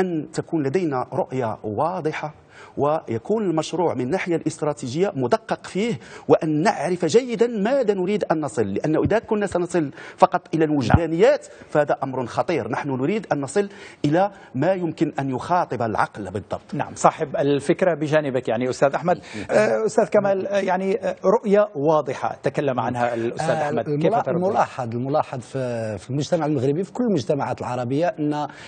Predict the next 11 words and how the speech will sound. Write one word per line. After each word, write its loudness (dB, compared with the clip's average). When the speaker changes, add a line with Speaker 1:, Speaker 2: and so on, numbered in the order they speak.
Speaker 3:
الناس 0
يمرون 2
أمام، 0
آه، 4
الأشياء 0
ولا 4
ي-، 2
يتساءلون. 0
يعني، 2
آه، 2
لوحة 2